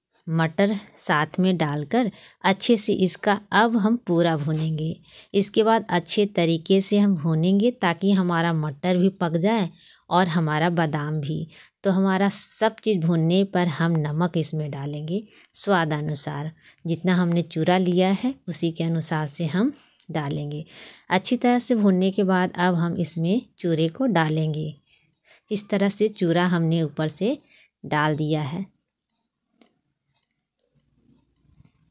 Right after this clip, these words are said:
तो अब हम इसे चलाएंगे। हमारा आंच बिल्कुल ही धीमा इस टाइम होना चाहिए। अब हम थोड़ा सा हल्दी डालेंगे, ज़्यादा हल्दी बिल्कुल भी नहीं डालना है, बस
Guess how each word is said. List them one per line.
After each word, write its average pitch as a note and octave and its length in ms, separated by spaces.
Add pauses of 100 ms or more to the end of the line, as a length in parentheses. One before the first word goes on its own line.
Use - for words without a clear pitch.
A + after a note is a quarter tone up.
(1300)
तो A#3+ 80
अब A3+ 340
हम G3+ 300 (140)
इसे F#3 280
चलाएंगे। E3 720 (400)
हमारा G3 380
आंच F#3 340
बिल्कुल E3+ 340
ही G3 140
धीमा E3 380
इस F3+ 240
टाइम E3+ 220
होना D#3+ 260
चाहिए। D#3+ 480 (380)
अब A3 160
हम A#3 160
थोड़ा B3 560
सा G#3 200
हल्दी E3+ 360
डालेंगे, D#3+ 440
ज़्यादा F3+ 340
हल्दी E3+ 300
बिल्कुल D#3+ 380
भी A3 140
नहीं G#3 300
डालना F3 380
है, G3+ 220 (400)
बस G3+ 220